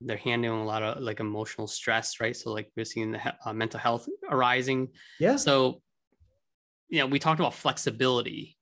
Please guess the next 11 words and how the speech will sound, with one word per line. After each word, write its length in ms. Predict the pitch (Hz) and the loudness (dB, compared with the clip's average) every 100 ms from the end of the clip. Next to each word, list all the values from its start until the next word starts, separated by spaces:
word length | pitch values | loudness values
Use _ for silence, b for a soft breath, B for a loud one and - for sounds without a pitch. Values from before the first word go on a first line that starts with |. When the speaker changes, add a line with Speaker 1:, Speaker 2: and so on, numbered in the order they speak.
| _ _ _ | _ _ _
Speaker 1:
'cause 500 | - 120 107 101 - _ _ _ _ _ _ _ - | -6 -2 -2 -4 -8 _ _ _ _ _ _ _ -2
being 240 | 151 156 | 6 8
a 60 | 147 | 6
good 200 | - 131 | 4 0
leader, 380 | 120 143 151 117 | 4 4 4 4
you 120 | 110 | 0
have 180 | 120 123 | -2 -4
to 60 | 117 | -4
be 100 | 110 | -2
very 240 | 110 101 | -2 -4
flexible. 680 | - 113 113 - - - | -4 -2 -2 -6 -10 -12